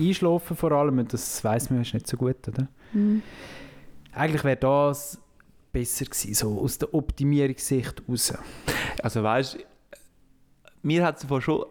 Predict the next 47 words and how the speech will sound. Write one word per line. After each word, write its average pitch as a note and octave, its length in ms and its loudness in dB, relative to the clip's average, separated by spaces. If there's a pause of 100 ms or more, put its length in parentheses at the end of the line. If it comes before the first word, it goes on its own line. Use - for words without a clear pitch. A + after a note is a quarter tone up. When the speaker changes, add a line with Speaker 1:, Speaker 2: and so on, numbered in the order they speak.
(120)
Speaker 3:
ein D#3+ 480 0
oder D3 180 2
zwei B2+ 420 0
Momente C3+ 460 0
gegeben, C3+ 160 0
ich - 60 -4
bin C#3 80 2
natürlich - 260 -4
recht B2+ 380 0
ausgela-, - 460 0
also A2+ 500 2 (460)
ich - 80 -14
hatte G#2+ 180 2
recht A2+ 120 -2
viel A#2+ 100 0
Programm G#2+ 360 0
gehabt A#2+ 180 0
während A2+ 260 0
dieser A#2 220 0
Zeit - 280 -2
und A2 140 0
darum A2 180 2
habe G#2+ 100 2
ich G#2+ 60 0
jetzt - 160 -6
nie A2+ 120 4
so G#2+ 260 2 (440)
die A2 200 2
Fernsehübungen A2 1300 0 (100)
gehabt. G2 480 -2 (880)
Also G#2 140 -2
dementsprechend G#2+ 440 -2
habe A2 100 2
ich G#2 60 2
nie A2+ 120 2
die, A2 180 0 (400)
hätte - 180 -4
ich - 60 -8
jetzt, - 300 -10 (140)
da - 80 -2
habe A#2+ 80 2
ich A#2+ 60 4
nicht B2+ 120 2
so B2+ 140 2
etwas B2 240 0
vermisst, C3 560 0
aber B2 180 2